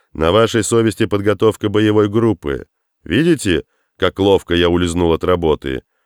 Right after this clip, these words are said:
Найдите Черникова, он вам поможет». Хук быстро сунул в руку Латимера карманную рацию и побежал вслед за Стиновым. «Когда я вижу эту парочку, мне начинает казаться, что все коренные жители сферы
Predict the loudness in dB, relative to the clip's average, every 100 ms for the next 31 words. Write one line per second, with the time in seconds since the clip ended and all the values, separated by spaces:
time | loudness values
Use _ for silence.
0 | _ _ _ -4 -2 0 -2 -2 -4 0
1 | 0 0 -2 0 0 0 2 2 0 -2
2 | 0 0 -2 -8 _ _ _ _ _ _
3 | _ _ _ _ _ -4 -2 -2 -2 -2
4 | -2 -4 -2 -2 0 -2 -4 -2 -2 0
5 | 0 0 0 0 0 0 0 0 -2 -2
6 | 0 0 -2 -4 -8 -8 -10 _ _ _
7 | _ _ -8 -4 -4 -2 -2 -2 -2 -2
8 | -4 -2 -2 -4 -6 -6 -6 -6 -10 -14
9 | _ _ _ _ _ _ _ _ _ _
10 | _ -10 -6 -2 -2 0 -2 -2 -2 -4
11 | -6 -8 -4 -4 -4 -6 -8 -8 -8 _
12 | _ _ _ _ -6 0 0 0 0 0
13 | 0 0 -2 0 -2 -2 -2 0 0 -4
14 | -6 0 2 0 -4 -4 -2 0 0 2
15 | 2 2 -2 -4 -4 -6 -2 0 2 0